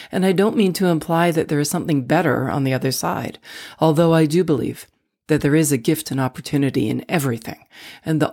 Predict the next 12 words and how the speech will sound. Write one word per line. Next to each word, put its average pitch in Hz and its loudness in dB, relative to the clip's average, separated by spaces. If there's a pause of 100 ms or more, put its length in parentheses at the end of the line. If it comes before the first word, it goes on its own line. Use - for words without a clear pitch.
only 220 4
thing 147 0
worse 175 0 (120)
than 151 2
being 139 2
stuck - -4 (460)
is 175 -2
not 185 2
recognizing 147 0 (260)
that - -4
you're 135 -6
stuck. - -8